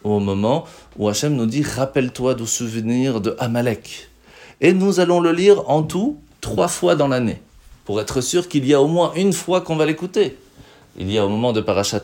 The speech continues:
Beshalach, une fois au moment de Purim, au Shabbat Zachor, et puis ce Shabbat,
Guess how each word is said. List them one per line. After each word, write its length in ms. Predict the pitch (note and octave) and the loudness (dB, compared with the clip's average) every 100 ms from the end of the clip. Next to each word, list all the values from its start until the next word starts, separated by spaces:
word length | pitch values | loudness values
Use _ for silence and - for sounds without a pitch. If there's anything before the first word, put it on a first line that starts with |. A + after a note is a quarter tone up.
| - | -6
Beshalach, 460 | F2 - D3 - - - _ _ _ - - - - | -4 0 2 2 0 -16 _ _ _ -20 -20 -16 -8
une 120 | G2 | -8
fois 540 | - C3 B2+ A#2 - - - - | 0 6 6 6 0 -18 -20 -6
au 140 | G2+ | -2
moment 440 | G#2 A2 A#2 G2+ - | 0 2 0 -2 -4
de 100 | G#2+ | -6
Purim, 680 | A2 D3 F3 B3+ B3+ B2 G#2 - _ _ _ _ - | -2 -2 0 0 0 -2 -6 -14 _ _ _ _ -8
au 100 | F#2 | -6
Shabbat 380 | - G2+ A2 G#2 | 0 0 0 0
Zachor, 640 | A#2 A2+ F#3+ A#3 A#3 - - - - - | 0 2 4 4 4 -2 -20 -20 -20 -6
et 100 | C#3+ | -2
puis 440 | D3+ - F3+ G3+ G#3+ | -2 -4 -6 -6 -6
ce 220 | - - | -4 -2
Shabbat, 680 | D#3 C#3+ A2+ D2+ F2 - - | -2 -2 -2 -4 -8 -16 -20